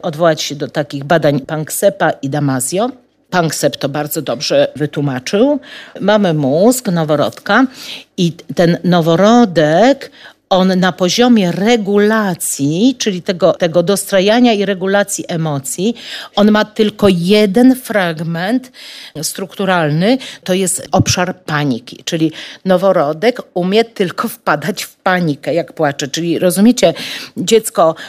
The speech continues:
jest głodne i dlatego noworodek ludzki tak głośno krzyczy, jak jest głodny, bo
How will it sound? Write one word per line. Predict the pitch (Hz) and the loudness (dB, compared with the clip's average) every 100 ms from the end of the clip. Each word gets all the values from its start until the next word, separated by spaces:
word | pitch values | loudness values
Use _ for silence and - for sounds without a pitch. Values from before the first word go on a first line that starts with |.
| - | -2
jest | 175 - | -2 -2
głodne | - 160 170 147 147 156 208 | -6 -2 0 2 0 2 0
i | 208 | 0
dlatego | 175 196 - - 269 247 | -2 -2 -2 0 2 4
noworodek | 214 190 175 175 175 170 - - | 4 2 -2 -6 -6 -6 -8 -8
ludzki | 190 190 - 151 | -4 -4 -6 -10
tak | - - 233 180 190 | -8 -2 0 0 -8
głośno | - 202 233 247 - 185 | -8 2 4 4 0 -4
krzyczy, | 170 - 220 180 185 | -4 -4 -4 -6 -6
jak | 165 151 | -4 -4
jest | 156 147 | -6 -6
głodny, | 160 143 139 196 226 - - - | -2 -2 0 -2 -2 -8 -16 -2
bo | 175 160 | 2 2